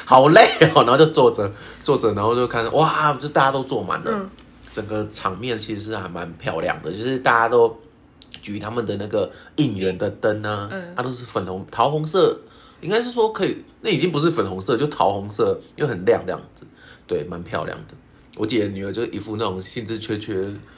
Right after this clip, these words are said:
Speaker 1: 她那个时候才跟我说，“其实我对他们没有很熟欸，我没有真的很哈他们欸。”
Speaker 2: 哈？
Speaker 1: 我说：“啊，你给他攻他小。”
Speaker 2: 你是不是资讯情报没有收集完整啊你？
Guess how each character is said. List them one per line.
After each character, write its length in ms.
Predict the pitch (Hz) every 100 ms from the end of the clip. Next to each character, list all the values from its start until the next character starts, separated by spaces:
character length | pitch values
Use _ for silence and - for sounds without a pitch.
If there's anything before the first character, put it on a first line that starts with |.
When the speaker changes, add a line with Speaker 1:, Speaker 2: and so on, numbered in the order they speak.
| - -
Speaker 1:
她 220 | 160 160
那 80 | 160
个 100 | 135
时 60 | 123
候 60 |
才 140 | 117 107
跟 120 | 113
我 60 | 92
说 380 | - 95 95 - - - - -
，“其 140 | 220
实 420 | 240 185 165 165 160 -
我 140 | 131
对 160 | 165 214
他 100 | 208
们 140 | 165
没 160 | 135 160
有 80 |
很 120 | 156 104
熟 480 | - - 87 71 71
欸， 280 | 67 - -
我 100 | -
没 100 | 120
有 240 | 175 156 - -
真 100 | 269
的 60 | 143
很 120 | 92
哈 240 | 104 123
他 160 | 117 117
们 180 | 107 95
欸。” 80 | 87
Speaker 2:
哈？ 40 | - - - -
Speaker 1:
我 60 | 107
说 180 | 135 139
：“啊， 120 | - 110
你 80 | 117
给 60 |
他 60 | 107
攻 180 | 107 110
他 140 | 113
小。” 260 | - - -
Speaker 2:
你 120 | 208
是 60 | 226
不 40 |
是 300 | 311 330 330
资 200 | 240 294
讯 340 | 311 285 262 -
情 300 | - 226 240
报 160 | 277 240
没 80 |
有 160 | 233 196
收 240 | - 220
集 200 | 208 180
完 240 | 180 175 196
整 160 | 196 -
啊 80 | 135
你？ 160 | 160